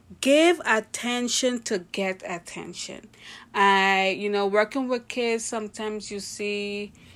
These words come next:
you know, they kind of behave a certain way or whatever. Maybe they're trying to get your attention. To get a child attention,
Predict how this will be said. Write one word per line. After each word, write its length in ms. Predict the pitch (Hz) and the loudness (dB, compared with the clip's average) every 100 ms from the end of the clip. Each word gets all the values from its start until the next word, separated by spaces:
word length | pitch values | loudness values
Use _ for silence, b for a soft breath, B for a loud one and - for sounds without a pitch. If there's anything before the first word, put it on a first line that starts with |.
| B B - | B B -8
you 140 | 196 | -4
know, 380 | 196 185 190 196 | -2 0 0 0
they 120 | 190 | -2
kind 400 | 185 - 208 196 | -4 -2 0 0
of 240 | 190 185 170 | 0 -2 -4
behave 460 | 196 196 202 196 | 0 4 4 4
a 60 | 196 | -2
certain 640 | - 208 196 190 208 202 | -2 0 0 0 -4 -2
way 240 | 196 190 190 | 0 2 0
or 100 | 180 | -2
whatever. 460 | 190 190 190 202 | -4 -2 -4 -4
Maybe 380 | 220 247 254 285 | -6 -4 -4 -4
they're 140 | 269 | -4
trying 320 | 247 226 214 214 | -6 -2 -2 -2
to 60 | |
get 300 | 196 190 190 | -2 -4 -4
your 140 | 208 190 | -4 -4
attention. 680 | 190 196 196 - 240 277 - B B B B - | -4 -4 -4 -4 -4 -4 -6 B B B B 2
To 120 | 254 | 2
get 380 | 208 247 294 302 | 6 6 6 8
a 100 | 247 | 6
child 360 | 240 254 247 240 | 6 2 2 2
attention, 580 | 233 254 247 240 294 | 0 -2 0 0 -2